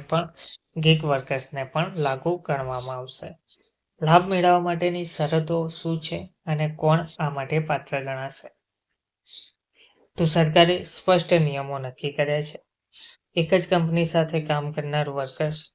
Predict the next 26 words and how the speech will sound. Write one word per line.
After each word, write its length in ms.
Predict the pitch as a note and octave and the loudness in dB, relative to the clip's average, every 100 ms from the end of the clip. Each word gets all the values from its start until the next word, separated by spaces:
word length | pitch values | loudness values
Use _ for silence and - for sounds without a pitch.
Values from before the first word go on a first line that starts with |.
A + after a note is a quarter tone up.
| _ - | _ -6
જો 120 | D3+ | -2
તમે 260 | D3+ C#3+ D3 | 0 -2 -2
ફક્ત 340 | D3+ D3+ - D#3+ E3 _ _ _ _ _ | -6 -10 -4 -4 -4 _ _ _ _ _
એક 140 | E3 E3 | 0 4
જ 120 | F3 - | 4 4
પ્લેટફોર્મ 540 | F3 E3+ E3 F3 E3+ F3 - - | 2 2 0 -2 -2 -4 -12 -4
જેમ 200 | D#3+ D3 | -2 0
કે 100 | D3 D3+ | 0 2
માત્ર 320 | D3 C#3+ D3+ D3+ | 2 0 0 -2
Swiggy 480 | D3+ D#3 D3 - D#3+ E3 E3 | -2 -6 -4 -2 -2 -2 -4
અથવા 280 | D3+ D#3+ D#3 | -4 0 0
તો 80 | D#3 | 0
Zomato 480 | D3+ D3 C#3 D3+ D#3+ | -2 -2 -2 0 0
સાથે 320 | D#3 D3+ D3 D#3 | 0 -2 -2 -4
કામ 240 | D3+ D3 D3+ | -2 -4 -2
કરો 220 | D#3+ D#3+ | -2 -2
છો, 160 | D#3 - _ _ _ _ _ - - | -2 -8 _ _ _ _ _ -20 -6
તો 80 | G3 | 0
તમને 320 | F#3 F#3 F3+ G3 F3 | 4 4 4 0 2
નાણાકીય 560 | D#3 D3+ F3+ F3 F#3 D#3+ | 4 6 4 4 2 2
વર્ષમાં 540 | C#3+ C#3 - D#3 F3+ - | 0 -2 -2 0 0 2
ઓછામાં 520 | D#3 D#3 F3+ F3 E3 C#3+ | 2 4 2 4 2 0
ઓછા 320 | - D#3+ F#3 - _ G3 - _ _ - | -2 -4 -4 -8 _ -20 -20 _ _ 0
નેવું 440 | D#3+ E3+ F#3+ G#3+ | 6 8 8 8
દિવસ 340 | F3 D#3 D3+ D3+ | 6 6 4 2
કામ 240 | D3+ C#3+ | 0 0